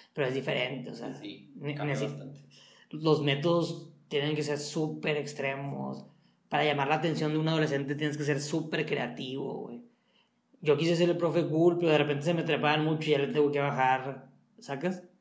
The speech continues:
Speaker 1: Entonces, es muy
Speaker 2: Ya.
Speaker 1: metódico todo.
Speaker 2: Güey, qué ironía, me, me, me resuena la parte de cómo uno viaja, güey, para redescubrirse, conocer, explorar.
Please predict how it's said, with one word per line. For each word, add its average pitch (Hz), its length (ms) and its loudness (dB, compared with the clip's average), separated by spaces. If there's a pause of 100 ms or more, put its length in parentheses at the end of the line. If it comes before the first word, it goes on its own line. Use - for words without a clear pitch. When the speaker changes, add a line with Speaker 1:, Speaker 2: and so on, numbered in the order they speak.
(360)
Speaker 1:
Entonces, 143 600 -2
es 143 140 2
muy 170 160 2
Speaker 2:
Ya. 180 100 2
Speaker 1:
metódico 170 480 6
todo. 135 360 -4 (480)
Speaker 2:
Güey, 127 140 6
qué 139 140 10
ironía, 160 420 6
me, 165 180 2
me, 135 200 4
me 127 180 0
resuena 127 400 2
la 151 180 2
parte 143 300 2
de 143 240 4
cómo 131 280 4
uno 143 220 6
viaja, 139 380 6
güey, 147 180 2
para 117 460 0
redescubrirse, 113 960 0
conocer, 127 760 4
explorar. 113 840 -2